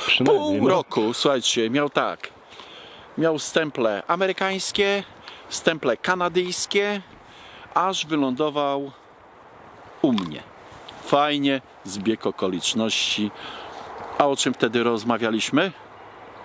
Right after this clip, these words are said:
Speaker 2: Wiecie o czym? Oni są wśród nas. I teraz te
Speaker 1: No,
Speaker 2: wszystkie
Speaker 1: teraz Wałęsa niedawno stwierdził, że oni są, nie?
Speaker 2: A, i teraz, o, no,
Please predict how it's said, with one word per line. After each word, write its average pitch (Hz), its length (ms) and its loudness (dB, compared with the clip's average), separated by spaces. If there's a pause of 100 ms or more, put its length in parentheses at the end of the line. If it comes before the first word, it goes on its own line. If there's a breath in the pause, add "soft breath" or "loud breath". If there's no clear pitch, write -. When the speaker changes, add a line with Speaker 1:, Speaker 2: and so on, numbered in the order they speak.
(380)
Speaker 2:
Wiecie 117 260 2
o 101 40 -2
czym? 185 240 0 (580 loud breath)
Oni 190 220 2
są 170 200 -2
wśród 160 280 -2
nas. - 460 -4 (960 loud breath)
I 180 80 2
teraz 214 500 0 (840)
te 175 80 4 (140)
Speaker 1:
No, 175 60 0
Speaker 2:
wszystkie 123 380 0
Speaker 1:
teraz 117 300 2
Wałęsa 120 420 2
niedawno 117 440 2
stwierdził, 113 400 0
że 113 140 0
oni 120 160 -2
są, 151 220 2
nie? 92 280 -4
Speaker 2:
A, 113 240 0
i 175 120 -2
teraz, 208 240 2
o, 185 100 2
no, 202 60 4